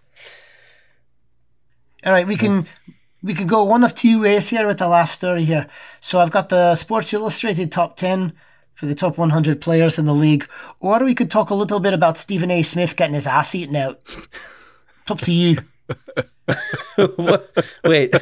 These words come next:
Speaker 2: what's the first one?
Speaker 1: The Sports Illustrated top ten for, uh, this year. You know, they do the top one hundred, and every day they, they release,
Speaker 2: I mean, I'd
Speaker 1: uh, a
Speaker 2: rather
Speaker 1: little
Speaker 2: talk
Speaker 1: bit
Speaker 2: about
Speaker 1: more.
Speaker 2: Stephen A getting his ass eaten out, I think.
Speaker 1: Is that
Speaker 2: Who cares
Speaker 1: what you'd
Speaker 2: about the
Speaker 1: like to
Speaker 2: top
Speaker 1: talk
Speaker 2: ten?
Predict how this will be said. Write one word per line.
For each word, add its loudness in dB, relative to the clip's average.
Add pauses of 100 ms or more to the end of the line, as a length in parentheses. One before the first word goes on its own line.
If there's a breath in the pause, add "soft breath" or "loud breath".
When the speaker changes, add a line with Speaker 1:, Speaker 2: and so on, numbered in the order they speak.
(120)
Speaker 2:
what's 0
the 2
first 0
one? -4 (540 loud breath)
Speaker 1:
The 2
Sports 0
Illustrated -2
top -2
ten 0 (400)
for, -8
uh, -2
this -2
year. 0
You 2
know, 2
they 2
do 0
the -2
top -4
one -4
hundred, 2
and -2
every 0
day 2
they, 0 (220)
they -2 (180)
release, 0 (500 soft breath)
Speaker 2:
I 0
mean, 4
I'd 2
Speaker 1:
uh, 2
a 4
Speaker 2:
rather 4
Speaker 1:
little 2
Speaker 2:
talk 0
Speaker 1:
bit -2
Speaker 2:
about 4
Speaker 1:
more. -4
Speaker 2:
Stephen 2
A 2
getting -2
his -6
ass 0
eaten -10
out, -12
I -16
think. -14
Speaker 1:
Is -4
that 2
Speaker 2:
Who 2
cares 0
Speaker 1:
what -2
you'd 4
Speaker 2:
about 2
the 4
Speaker 1:
like 2
to -12
Speaker 2:
top 0
Speaker 1:
talk -10
Speaker 2:
ten? 0